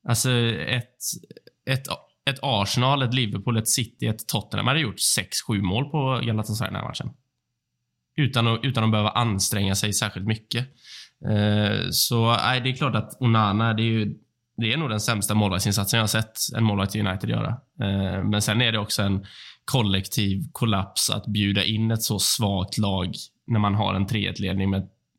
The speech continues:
vad är det, trettio minuter kvar att spela. Eh, och sen att inte utnyttja chanserna efter tre tre. Alltså, vi har ju, vi har ju två, tre jä-, jättelägen. Eh, Pelistri har väl typ tre lägen själv att göra mål.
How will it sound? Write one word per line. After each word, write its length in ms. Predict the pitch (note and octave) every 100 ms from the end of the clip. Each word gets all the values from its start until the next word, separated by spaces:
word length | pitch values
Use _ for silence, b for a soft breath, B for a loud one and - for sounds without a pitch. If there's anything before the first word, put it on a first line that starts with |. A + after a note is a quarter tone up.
| _ _
vad 160 | A2
är 60 | G#2+
det, 80 | G2+
trettio 360 | - G#2+ -
minuter 200 | A2 A2
kvar 140 | - G#2
att 60 |
spela. 280 | G2 G#2 G#2 - _ _ _ _ _ _ _ -
Eh, 580 | G2+ F#2+ F#2 F#2 F#2 - - -
och 100 | A#2
sen 220 | C3+ A#2+
att 100 | A#2
inte 300 | C3 - C#3
utnyttja 680 | C3 G2 - G#2+ F#2+ B2
chanserna 540 | B2 C#3+ A2+ - G2 - -
efter 380 | G#2+ - -
tre 300 | G2 A#2 G2+ G2
tre. 260 | A#2 C#3
Alltså, 500 | G#2+ A2+ A2+ G#2+ G#2+ - B B B _ _ _ - F2 _
vi 180 | A#2+ B2
har 160 | A2+ G#2
ju, 160 | G2+
vi 100 | A2
har 120 | G#2+
ju 120 | G2 B2+ - -
två, 240 | D#3+ B2 A2 A2+ -
tre 320 | F3 F#3+ F#3
jä-, 180 | C3 C#3 B2+
jättelägen. 920 | A#2+ E3 E3+ _ G2+ A2 G2 G2+ E3 A2+ - _ _ _ _
Eh, 300 | A2+ A2 G#2+ -
Pelistri 460 | C#3 C3+ - - C#3+
har 120 | C#3
väl 140 | B2
typ 220 | A2+ A2+
tre 220 | - A#2+ A2
lägen 300 | G#2+ G2+ G2+
själv 420 | - C3+ F3 D#3
att 60 |
göra 160 | D3 A2
mål. 220 | G2+ G2+